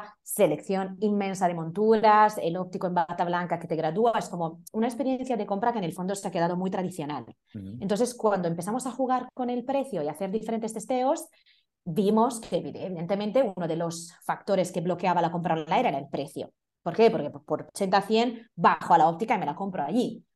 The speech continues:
Speaker 1: Por veintinueve no hay competencia en físico donde yo pueda comprarla, entonces
Speaker 2: Ya.
Speaker 1: de alguna forma tengo que aceptar esa propuesta de valor para aprovechar el precio. Y
Speaker 2: Ujú.
Speaker 1: entonces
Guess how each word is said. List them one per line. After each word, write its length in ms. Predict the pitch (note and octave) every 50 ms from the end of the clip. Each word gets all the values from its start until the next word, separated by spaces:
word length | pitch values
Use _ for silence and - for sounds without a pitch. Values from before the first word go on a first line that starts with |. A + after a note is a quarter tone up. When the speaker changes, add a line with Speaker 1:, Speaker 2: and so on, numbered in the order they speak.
| _ _
Speaker 1:
Por 120 | - E3+ D#3+
veintinueve 880 | E3 E3 E3+ E3+ E3 - E3 E3 F3+ F#3+ G3 G3+ A#3 A#3 A#3 A3+ - - -
no 440 | F3+ F#3 G3 G3+ A3 A3 G#3+ G3 G#3
hay 300 | G3+ G#3+ G3+ F3 D#3 -
competencia 560 | E3+ E3 D#3 E3+ E3 F#3+ F#3+ G3 F#3 F#3+ F3
en 140 | E3+ E3+ -
físico 380 | - G3 F3+ F3+ A3 A#3 C#4 G#3
donde 180 | E3 D#3 D3
yo 140 | D3 E3 E3
pueda 200 | F#3 F3 E3+ E3+
comprarla, 440 | F3+ F3+ F3+ - G3 G3 G#3 C4+ D#4+
entonces 340 | C#4+ G#3+ F#3 D#3+ F3+ E3+ - - - - -
Speaker 2:
Ya. 140 | - - - -
Speaker 1:
de 100 | E3+ F3+
alguna 280 | E3+ E3 F#3 F#3+ F#3+
forma 340 | F#3 - G3+ G3 G#3 G#3+ -
tengo 240 | - F#3 F#3+ G3+ F#3+
que 140 | G3+ F#3+ F3+
aceptar 800 | E3+ - - - F3 D#3 - - - - F3+ F#3 A#3+ E4+ E4+ - - _ _ _ _ _ _ -
esa 240 | G3+ F3+ F#3+ E3+
propuesta 440 | F#3 E3+ D#3+ E3+ F3+ E3+ E3+ F3+ F#3
de 120 | F3+ F3+ F3
valor 440 | E3+ E3+ F3 F3 E3+ G3+ - - - - _ _ _
para 200 | - - F3 E3+
aprovechar 560 | E3 F3 D#3+ D3+ - D#3 D#3 - F3 E3 E3+
el 160 | G#3 F3 D#3+ E3+
precio. 480 | F3+ E3 D#3+ E3 - - C3+ - - _ _ _ _ _ _ _ _ _ _ -
Y 60 | G3
Speaker 2:
Ujú. 80 | E3+
Speaker 1:
entonces 680 | D3+ D3 F3 E3 F3 F3+ F#3 - - - - - - -